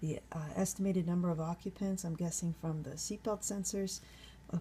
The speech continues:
bunch of information like that. And then, um, as far as communication, it would take over the radio nav unit, either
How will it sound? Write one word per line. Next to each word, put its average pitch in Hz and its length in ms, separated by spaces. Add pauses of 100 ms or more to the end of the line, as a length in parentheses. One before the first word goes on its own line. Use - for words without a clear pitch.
bunch 208 260
of 180 280
information 180 580
like 156 200
that. 156 340 (100)
And 175 220
then, 175 380 (260)
um, 165 480 (260)
as - 140
far 196 160
as 185 100
communication, 190 920 (500)
it 190 80
would 185 160
take 220 260
over 196 500 (360)
the 185 100
radio 190 500 (120)
nav 190 400
unit, 202 400 (120)
either 190 320